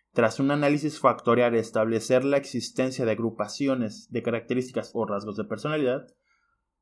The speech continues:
nos trae que el Big Five, o teoría de los cinco grandes de Costa y McRae, es uno de los modelos de personalidad más extendidos.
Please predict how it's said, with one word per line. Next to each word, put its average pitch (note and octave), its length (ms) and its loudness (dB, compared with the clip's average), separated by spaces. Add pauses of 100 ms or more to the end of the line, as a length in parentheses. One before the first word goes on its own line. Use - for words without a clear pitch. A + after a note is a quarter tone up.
(640)
nos F3 280 6
trae E3 540 6 (320)
que D#3+ 340 4
el C3+ 80 6
Big D3+ 180 0
Five, C#3 440 4
o A#2+ 180 2
teoría A#2 260 4
de A#2 80 4
los G#2 120 -2
cinco A2+ 320 -2
grandes A2+ 340 4
de G2 160 -10
Costa G#2+ 400 2
y - 20 -2
McRae, C3+ 460 -2 (220)
es D3+ 240 0
uno D3+ 160 0
de D3+ 80 4
los B2+ 240 2
modelos A#2+ 400 4
de A#2+ 80 2
personalidad A2+ 500 -2
más A2 280 -4
extendidos. A2+ 680 0